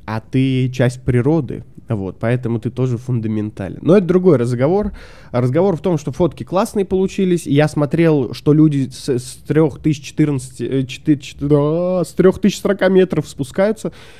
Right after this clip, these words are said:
Я подумал, что они все камикадзе, потому что, ну, там сногсшибательная высота. То есть, а, максимальный склон пятьдесят три градуса. Только вдумайтесь в это. Чтобы там спускаться, ну, надо быть отчаянным психом,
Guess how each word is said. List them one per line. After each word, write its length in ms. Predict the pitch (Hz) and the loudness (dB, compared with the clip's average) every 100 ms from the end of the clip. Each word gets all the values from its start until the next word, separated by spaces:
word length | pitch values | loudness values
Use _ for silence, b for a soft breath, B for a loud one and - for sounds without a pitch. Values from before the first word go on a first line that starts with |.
| B B | B B
Я 100 | 160 | 4
подумал, 200 | 190 190 | 6 4
что 120 | - | 4
они 120 | 180 | 4
все 160 | 165 - | 4 2
камикадзе, 540 | 156 147 147 220 185 | 4 2 2 0 0
потому 260 | - - 151 | -2 2 2
что, 120 | - | 4
ну, 100 | 185 | 2
там 220 | 190 180 | 2 0
сногсшибательная 920 | - 180 165 - 143 127 127 110 95 95 | 0 0 0 0 0 2 0 -4 -6 -6
высота. 420 | 110 - 113 98 | -6 -6 -6 -6
То 160 | - 143 | 2 4
есть, 300 | 139 131 - B B B - | 4 0 -14 B B B -4
а, 380 | 120 123 120 113 - | 0 2 2 0 0
максимальный 960 | 135 135 - 170 185 180 160 147 131 - | 0 0 2 2 4 4 4 2 0 -4
склон 580 | - - 170 196 214 | -10 2 4 4 2
пятьдесят 720 | 190 151 123 127 180 185 180 - - | -2 -4 -2 -2 0 0 0 -10 0
три 180 | 147 165 | 4 4
градуса. 540 | 120 135 117 101 - | 4 2 2 -2 -10
Только 300 | 98 165 160 | 0 0 0
вдумайтесь 600 | 127 127 123 104 - - | -2 0 2 0 -4 -16
в 60 | - | -12
это. 340 | 87 - - | -12 -12 -10
Чтобы 280 | 120 170 165 | -2 0 2
там 160 | 143 135 | 0 -2
спускаться, 520 | - 156 220 233 - | -6 -6 -4 -4 0
ну, 120 | 175 | 2
надо 240 | 185 208 170 | 4 2 2
быть 240 | 170 151 | 2 0
отчаянным 560 | 127 - 139 95 101 107 | -4 0 0 0 -6 -10
психом, 600 | - 208 214 185 170 | -6 -2 0 0 -2